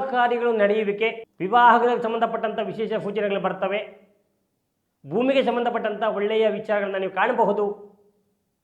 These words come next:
ಇವತ್ತು ನೀವು ಇಟ್ಟಂಥ ಹೆಜ್ಜೆ ಉತ್ತಮವಾಗಿರುತ್ತೆ ಅಂತ ಹೇಳಿದದ್ದು ಇವತ್ತಿನ ನಿಮ್ಮ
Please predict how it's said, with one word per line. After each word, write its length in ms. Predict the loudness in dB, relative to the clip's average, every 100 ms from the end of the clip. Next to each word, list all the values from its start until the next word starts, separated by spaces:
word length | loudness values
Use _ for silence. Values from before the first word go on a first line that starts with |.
| _ _ -4
ಇವತ್ತು 300 | -2 0 -2
ನೀವು 240 | -4 -2
ಇಟ್ಟಂಥ 260 | -2 -4 -4
ಹೆಜ್ಜೆ 560 | -4 -2 -2 -2 -4 -6
ಉತ್ತಮವಾಗಿರುತ್ತೆ 640 | -4 0 2 2 0 -4
ಅಂತ 100 | -4
ಹೇಳಿದದ್ದು 640 | -4 -4 -6 -6 -8 -10 -20 _ _ -2
ಇವತ್ತಿನ 340 | 0 0 -2
ನಿಮ್ಮ 280 | 0 0